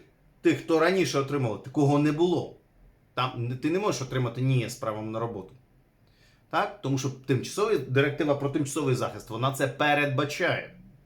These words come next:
Директива Дублінська конвенція про біженство, вона не передбачає цього. Вона передбачає поступовий шлях до отримання прав. Отже, врешті всі отримали ніє.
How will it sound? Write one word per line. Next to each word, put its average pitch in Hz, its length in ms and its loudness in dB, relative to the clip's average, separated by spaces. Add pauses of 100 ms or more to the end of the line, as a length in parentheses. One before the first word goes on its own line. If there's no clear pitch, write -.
(720)
Директива 139 500 0
Дублінська 208 520 0
конвенція 151 560 0
про 135 180 -2
біженство, 120 440 -2
вона 131 240 0
не 147 300 2
передбачає 127 680 -2
цього. 147 460 -6 (260)
Вона 147 340 -2 (100)
передбачає 135 400 -2
поступовий 151 800 -4
шлях 143 300 -2 (180)
до 127 260 2
отримання 135 520 -2
прав. 127 520 -2 (340)
Отже, 175 460 4 (800)
врешті 170 500 0
всі 214 240 -6
отримали 185 460 4
ніє. 123 440 2